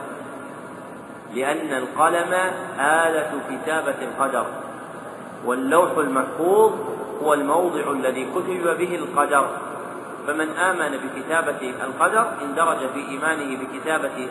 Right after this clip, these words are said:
القدر الآلة التي كتب بها القدر وهي القلم، والموضع الذي كتب فيه القدر وهو اللوح المحفوظ، يعني عند الله سبحانه وتعالى.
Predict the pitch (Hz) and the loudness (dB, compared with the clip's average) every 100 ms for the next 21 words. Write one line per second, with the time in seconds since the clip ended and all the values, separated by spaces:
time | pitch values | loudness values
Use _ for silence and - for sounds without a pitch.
0 | 127 131 165 185 208 208 - 131 139 165 | -6 0 2 4 2 0 -6 -2 2 2
1 | 151 139 135 131 131 - 170 156 127 123 | 0 -2 -4 -4 -6 -4 -2 -2 -2 0
2 | 123 - - - - - 120 151 139 123 | 0 -4 -10 -12 -12 -10 -4 0 2 2
3 | 135 131 147 165 147 147 143 135 123 120 | 2 0 0 2 2 2 2 0 -2 -2
4 | 123 135 165 214 240 - - - - - | -2 2 4 4 0 -6 -8 -10 -10 -4
5 | 123 143 170 165 139 135 131 127 131 135 | -2 2 2 2 -2 0 0 -2 -4 -6
6 | - - - - 196 175 139 131 147 139 | -10 -12 -8 0 0 2 0 0 0 -2
7 | 123 120 - - - 131 - 131 156 180 | -4 -6 -8 -10 -12 -8 -2 0 2 4
8 | 202 190 160 139 139 143 147 - 131 135 | 2 4 4 4 4 4 4 -4 -4 2
9 | 165 196 - 175 143 147 143 139 151 151 | 4 2 0 -2 0 0 -2 -4 -2 -2
10 | 143 - - - - - - 151 139 135 | -4 -8 -10 -12 -12 -12 -6 -4 -2 -4
11 | 139 143 135 131 147 139 - - 135 151 | -4 -4 -2 2 2 2 -4 -2 2 4
12 | 151 147 156 156 - - - 131 147 151 | 4 2 0 -6 -8 -10 -2 0 2 2
13 | 127 139 127 | 4 4 2